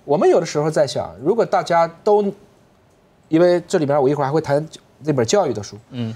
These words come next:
Speaker 1: 我们今天就是这本做成人的父母，实际上也是这个问题。如果大家都把，比如说钱和权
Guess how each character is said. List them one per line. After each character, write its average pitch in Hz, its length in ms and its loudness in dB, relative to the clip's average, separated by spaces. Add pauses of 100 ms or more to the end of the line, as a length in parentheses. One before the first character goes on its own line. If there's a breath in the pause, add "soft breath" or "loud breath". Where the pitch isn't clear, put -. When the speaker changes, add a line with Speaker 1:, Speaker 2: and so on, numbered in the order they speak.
Speaker 1:
我 147 120 -2
们 202 100 0
今 226 100 0
天 226 160 2
就 208 140 2
是 180 60 -6
这 190 120 0
本 147 120 0
做 160 160 0
成 160 160 -2
人 170 40 0
的 170 80 0
父 180 140 -2
母， 113 180 -2
实 - 160 -12
际 165 80 -4
上 151 140 0
也 104 100 -4
是 95 80 -12
这 135 120 -10
个 127 60 -4
问 123 120 -4
题。 107 240 -18
如 175 100 0
果 240 80 0
大 208 140 0
家 202 240 2 (260)
都 262 140 -2
把， - 420 -8
比 120 80 -4
如 131 60 2
说 139 140 0
钱 156 200 -2
和 185 80 0
权 127 240 -8